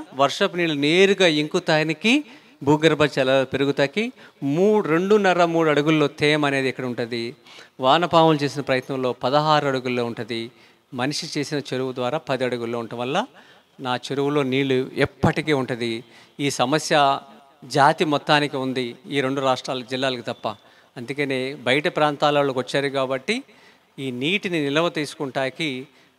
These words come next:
మనతో పాటు ఇన్ని జీవరాశులు వృక్ష సంపద కూడా ప్రయాణం చేస్తున్నాయి. అలాగే దేశీ విత్తనం, మీరు భవిష్యత్తులో చేసే వ్యవసాయం, ప్రకృతి వ్యవసాయంలో పండించే వస్తువులు స్థానికంగానే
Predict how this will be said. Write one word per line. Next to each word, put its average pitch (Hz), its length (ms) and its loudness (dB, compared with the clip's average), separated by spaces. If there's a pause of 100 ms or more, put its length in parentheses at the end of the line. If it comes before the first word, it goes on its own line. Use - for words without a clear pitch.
మనతో 160 400 0
పాటు 135 560 -2 (120)
ఇన్ని 147 240 -2
జీవరాశులు 143 720 2
వృక్ష 127 260 -6
సంపద 123 320 -4
కూడా 127 280 0 (520)
ప్రయాణం 113 400 -8 (100)
చేస్తున్నాయి. 104 560 -12 (920)
అలాగే 147 260 -2
దేశీ 147 480 4
విత్తనం, 139 540 2 (720)
మీరు 170 320 0
భవిష్యత్తులో 156 580 2 (100)
చేసే 156 260 0
వ్యవసాయం, 143 600 2 (720)
ప్రకృతి 151 340 -2
వ్యవసాయంలో 147 560 2
పండించే 139 540 -2
వస్తువులు 135 600 -2 (1500)
స్థానికంగానే 165 1300 0